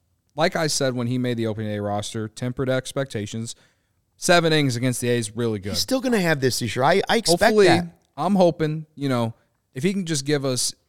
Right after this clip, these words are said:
Speaker 1: whether it's a quality start or just five strong, give us quality innings.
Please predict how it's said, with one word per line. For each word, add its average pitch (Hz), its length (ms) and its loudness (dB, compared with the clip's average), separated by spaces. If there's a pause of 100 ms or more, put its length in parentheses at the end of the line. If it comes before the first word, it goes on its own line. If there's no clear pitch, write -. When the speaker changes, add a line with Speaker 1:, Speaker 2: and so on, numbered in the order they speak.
(120)
Speaker 1:
whether 107 200 -8
it's 101 100 -12
a 98 40 -14
quality 131 360 -2
start 131 400 -2
or 120 60 -8
just 107 220 -8
five 120 240 -4
strong, 101 420 -8
give 147 160 -2
us 151 100 -2
quality 139 500 -2
innings. 95 300 -8